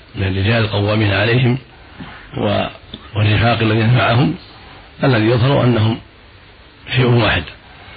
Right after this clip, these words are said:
فإذا سمح ل-، للضعفاء أن ينصرفوا، فالذين معهم كذلك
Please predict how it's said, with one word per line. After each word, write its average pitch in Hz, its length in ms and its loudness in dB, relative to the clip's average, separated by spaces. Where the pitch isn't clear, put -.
فإذا 101 460 0
سمح 131 240 4
ل-، 104 240 0
للضعفاء 107 520 0
أن 104 40 0
ينصرفوا، 104 600 0
فالذين 123 340 2
معهم 143 300 0
كذلك 123 420 -2